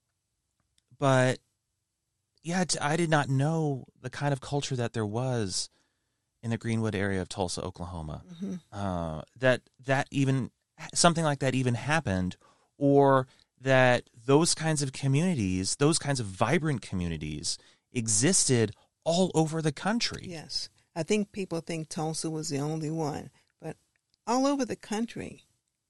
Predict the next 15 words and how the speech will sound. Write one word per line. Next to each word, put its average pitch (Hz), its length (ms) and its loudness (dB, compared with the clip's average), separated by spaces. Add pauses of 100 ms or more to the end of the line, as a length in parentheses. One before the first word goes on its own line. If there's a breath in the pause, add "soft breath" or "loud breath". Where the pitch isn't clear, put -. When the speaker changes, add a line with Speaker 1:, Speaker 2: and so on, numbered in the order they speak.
(140)
Speaker 2:
there 170 120 -8
were 165 100 -4
these 170 280 -4
kinds 175 380 -6
of 156 120 -6
communities 165 760 -6 (360)
that 170 120 -6
were 170 120 -4
successful, 185 920 -2 (880)
and 180 680 -2 (1600)
they're 175 120 -6
no 175 140 -6
longer 190 320 -4
there. 254 300 -10 (220)
Speaker 1:
Mm-hmm. 101 200 -20